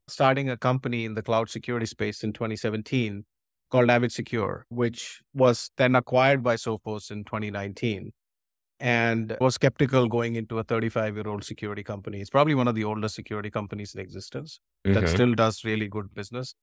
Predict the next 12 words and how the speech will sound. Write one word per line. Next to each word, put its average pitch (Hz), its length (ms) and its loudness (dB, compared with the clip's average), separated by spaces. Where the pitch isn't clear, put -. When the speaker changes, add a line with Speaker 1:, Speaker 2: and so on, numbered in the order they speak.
Speaker 1:
Just 170 220 6
culturally, 160 500 6
having 135 320 4
worked 127 260 -6
in 127 120 -6
Silicon 117 340 -6
Valley 110 400 2
and 107 220 -4
stuff, 113 260 0
but 139 80 6
I 165 120 10
was 214 180 6